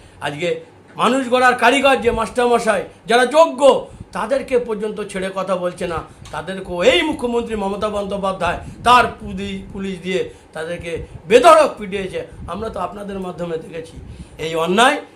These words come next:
এই বাংলার মানুষ আর মেনে নেবে না। বর্তমানে শিক্ষামন্ত্রী এখনও জেলে, ভাবতে পারেন? অতএব শিক্ষার জন্যে, যুব সমাজের জন্য, বিশেষ করে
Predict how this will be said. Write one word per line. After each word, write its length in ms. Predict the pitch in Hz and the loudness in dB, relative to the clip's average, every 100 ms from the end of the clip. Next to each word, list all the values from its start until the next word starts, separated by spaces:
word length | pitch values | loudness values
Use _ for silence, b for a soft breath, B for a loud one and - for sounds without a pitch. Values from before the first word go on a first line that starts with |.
| - | -12
এই 100 | 147 | -8
বাংলার 380 | 143 143 156 147 | -6 -4 -4 -4
মানুষ 360 | - 185 254 254 - - - - - - - | -8 -4 -4 -6 -14 -18 -18 -18 -20 -18 -2
আর 160 | 180 180 | 0 0
মেনে 240 | 165 165 | -4 -4
নেবে 220 | 160 160 | -2 -2
না। 120 | 151 - - B B | -4 -10 -20 B B
বর্তমানে 460 | 156 160 202 175 165 | -8 -8 -8 -6 -6
শিক্ষামন্ত্রী 680 | 160 190 - 196 180 165 170 | -10 -14 -10 -10 -8 -12 -6
এখনও 280 | 160 151 156 | -4 -4 -6
জেলে, 320 | 143 151 156 143 117 b b b | -8 -12 -14 -14 -20 b b b
ভাবতে 280 | 123 139 180 | -16 -8 -4
পারেন? 280 | 185 214 202 - B B - | 0 0 0 -6 B B -16
অতএব 340 | 127 208 247 247 - B B | -6 0 0 0 -8 B B
শিক্ষার 500 | - - 196 - 247 208 | -14 -8 -8 0 0 2
জন্যে, 240 | 208 196 185 | -4 -2 -4
যুব 180 | 190 240 | -2 -2
সমাজের 460 | 262 254 247 247 233 | -2 0 0 0 0
জন্য, 180 | 226 220 | -2 -2
বিশেষ 360 | 202 233 - - | -6 -2 -2 -2
করে 240 | 254 160 | -2 -2